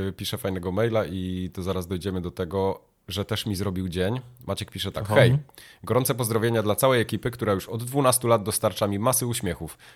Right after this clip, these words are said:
Speaker 1: parsknięć i wewnętrznych dyskusji, kiedy się z wami nie zgadzam. Jesteście gitami." Gitami jest przez duże git. Y, dużymi
Speaker 2: Dwanaście?
Speaker 1: literami.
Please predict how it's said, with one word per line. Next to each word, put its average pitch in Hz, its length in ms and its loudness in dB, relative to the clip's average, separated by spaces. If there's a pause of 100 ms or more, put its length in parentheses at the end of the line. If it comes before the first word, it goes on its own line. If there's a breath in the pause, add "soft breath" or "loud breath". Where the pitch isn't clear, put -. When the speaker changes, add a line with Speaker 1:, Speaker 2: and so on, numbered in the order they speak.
(120)
Speaker 1:
parsknięć 147 600 4
i 127 120 -2
wewnętrznych 107 560 0
dyskusji, 143 460 -2
kiedy 110 180 -4
się 113 120 -4
z 104 40 -6
wami 95 220 0
nie 113 120 2
zgadzam. 92 380 0
Jesteście 120 360 0
gitami." 85 480 -4
Gitami 107 340 -2
jest 101 120 -4
przez 87 220 -6
duże 92 260 -4
git. 80 280 -10 (680 loud breath)
Y, 92 100 -4
dużymi 92 120 -4
Speaker 2:
Dwanaście? 98 240 2
Speaker 1:
literami. 120 420 4